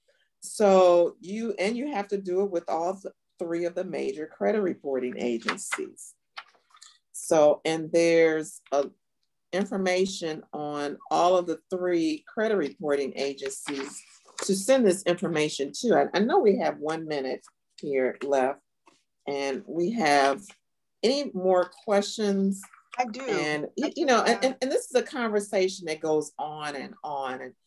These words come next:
Speaker 1: and we can have intimate conversations about credit and really sit down and help you pull your credit and look at every trade line to see exactly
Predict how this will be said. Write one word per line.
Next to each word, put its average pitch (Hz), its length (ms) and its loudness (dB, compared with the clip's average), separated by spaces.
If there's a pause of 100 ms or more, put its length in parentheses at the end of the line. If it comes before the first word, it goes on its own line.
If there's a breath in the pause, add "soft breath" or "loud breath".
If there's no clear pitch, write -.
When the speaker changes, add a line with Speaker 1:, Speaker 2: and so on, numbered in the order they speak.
(140)
Speaker 1:
and 185 140 0
we 320 80 6
can 269 180 -4
have 165 300 2
intimate 196 480 -4
conversations 135 800 -6
about 131 340 -2
credit 127 440 0 (520)
and 135 440 -4
really 160 500 2
sit - 380 0
down 147 480 2
and 135 260 -2 (320)
help 185 220 2
you 151 200 -2
pull 202 220 6
your 147 140 4
credit 139 540 -4
and 135 320 -4 (320)
look 208 240 2
at - 240 2
every 175 420 0
trade 175 500 0
line 143 400 -6 (400)
to 202 80 -6
see 233 340 0
exactly 170 760 0